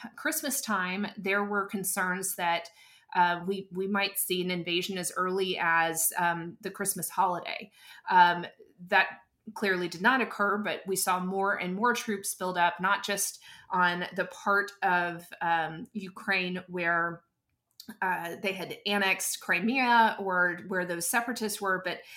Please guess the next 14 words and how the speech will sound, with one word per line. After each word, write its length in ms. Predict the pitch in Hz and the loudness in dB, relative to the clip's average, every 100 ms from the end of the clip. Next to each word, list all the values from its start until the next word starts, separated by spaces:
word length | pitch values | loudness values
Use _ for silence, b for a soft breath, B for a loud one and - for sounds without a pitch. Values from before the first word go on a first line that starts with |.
| B B - | B B 2
um, 200 | 196 190 202 | 4 4 0
eventually 420 | 208 277 - 262 | -2 -2 -2 -4
covering 320 | 233 226 214 | -2 -2 0
all 160 | 180 247 | 2 0
three 180 | 262 240 | 0 -4
sides. 480 | 254 214 - - - | 0 0 0 -4 -4
Um, 300 | 180 170 170 | -2 -2 -4
they 460 | 190 180 175 - - _ _ - 180 | -4 -2 -2 -6 -14 _ _ -20 -4
did 340 | 202 208 202 - | 2 2 2 -2
a 80 | 185 | -4
military 540 | 180 262 277 - 254 - | -2 -2 -2 -2 0 0
exercise, 840 | 220 - 233 226 214 214 208 - | -2 -4 -2 2 4 2 0 -2
supposedly, 800 | 214 208 202 208 226 226 226 220 - | -4 -2 -2 -2 0 0 0 -2 -4
with, 320 | 208 196 - | -4 -4 -6